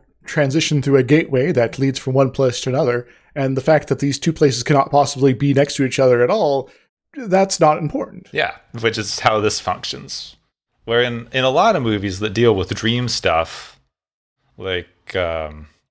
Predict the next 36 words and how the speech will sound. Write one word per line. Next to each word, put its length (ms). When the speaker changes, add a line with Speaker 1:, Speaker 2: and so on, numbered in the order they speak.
Speaker 2:
oh, 120
I 80
forget 240
what 120
that 160
one's 180
called. 380
There 100
was 140
a 40
movie 260
someone 300
showed 280
me 60
a 100
while 260
ago 200
called, 160
like, 180
The 80
Cage 560
or 80
something 480
similar 640
that 180
was 80
supposed 320
to 40
be 100
them 180
exploring 460
the 100
dreams 360
of 80
a 60
psychopath. 920